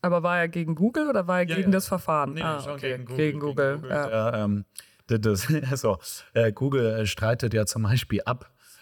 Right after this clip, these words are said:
Speaker 2: also hat's abgestritten, also seo ist ja eine Industrie.
Speaker 1: Ja.
Speaker 2: Ja, also du bist ja
Speaker 1: Ja.
Speaker 2: im Bereich
Speaker 1: Ja.
Speaker 2: seo unterwegs,
Speaker 1: Ja.
Speaker 2: ne? Und seo ist ja eine Industrie und, äh, Google hat, äh, abgestritten, dass irgendwie dann aber auch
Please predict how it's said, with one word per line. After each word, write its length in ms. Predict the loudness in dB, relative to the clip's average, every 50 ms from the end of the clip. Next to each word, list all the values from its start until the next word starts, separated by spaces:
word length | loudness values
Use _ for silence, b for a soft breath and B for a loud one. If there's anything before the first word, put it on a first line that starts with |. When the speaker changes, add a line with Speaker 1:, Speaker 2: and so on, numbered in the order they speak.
| B B
Speaker 2:
also 240 | 0 2 4 4 2
hat's 180 | 2 0 -2 -6
abgestritten, 800 | -6 -8 -6 -4 -4 -4 -4 -4 -4 -6 -6 -4 -2 -4 -2 -2
also 280 | -2 -2 -2 -4 -6 -8 b b b b
seo 500 | -2 -2 0 2 2 2 2 2 2 0
ist 200 | 0 -2 -2 0
ja 80 | 2 2
eine 280 | 2 0 -2 -2 -4 -10 _ _ -8 -2
Industrie. 720 | 0 2 2 2 2 0 -4 -8 -10 -8 -6 -6 -6 -6 -4 0
Speaker 1:
Ja. 100 | 2 4
Speaker 2:
Ja, 280 | 4 4 4 2 2
also 200 | 0 -2 -4 -4
du 140 | -6 -6 -4
bist 180 | -4 -4 0 0
ja 80 | 2
Speaker 1:
Ja. 120 | 2 2 0
Speaker 2:
im 100 | -2 -2
Bereich 280 | -2 -2 -2 -2 -2 0
Speaker 1:
Ja. 120 | 0 0
Speaker 2:
seo 220 | 0 -2 -2 -4
unterwegs, 480 | -4 -6 -6 -4 -2 -2 -2 -2 0 0
Speaker 1:
Ja. 240 | 2 2 2 0 0
Speaker 2:
ne? 60 | -2 B B B B B B B
Und 100 | -2 0
seo 220 | 0 2 2 2 2
ist 100 | 2 0
ja 60 | 0
eine 180 | 0 -2 -4
Industrie 640 | -4 -4 -2 -2 -2 -4 -4 -4 -2 0 0 -2 -4 B B B B B
und, 200 | -2 0 0 2
äh, 240 | 4 4 4 4 2
Google 360 | 0 0 0 2 2 2 2
hat, 180 | 2 0 0 2
äh, 40 |
abgestritten, 880 | 2 2 2 0 0 -4 -6 -4 -2 -2 -2 -2 -2 -2 -2 -2 0 0
dass 120 | 0 2
irgendwie 320 | 2 0 0 0 -2 -2 0
dann 160 | 0 0 0
aber 220 | 0 0 -2 -2
auch 180 | -2 -2 -2